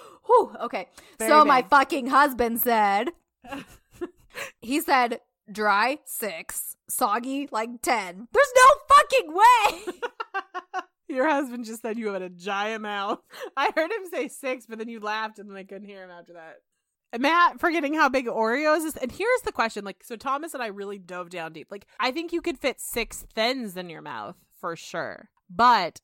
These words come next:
Speaker 2: I don't think you could fit six regular and definitely not double
Speaker 1: No,
Speaker 2: stuff.
Speaker 1: I was gonna say,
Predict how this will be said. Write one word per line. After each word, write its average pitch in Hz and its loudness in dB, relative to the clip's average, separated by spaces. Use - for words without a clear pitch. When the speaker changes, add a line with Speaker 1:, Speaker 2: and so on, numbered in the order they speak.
Speaker 2:
I 208 0
don't 220 0
think 220 -6
you 208 -12
could 190 -8
fit 190 -4
six - -8
regular 196 -2
and 170 -8
definitely 214 0
not 175 -4
double 190 -6
Speaker 1:
No, 180 -6
Speaker 2:
stuff. 180 -8
Speaker 1:
I 262 -6
was 320 -12
gonna 277 -14
say, 190 -10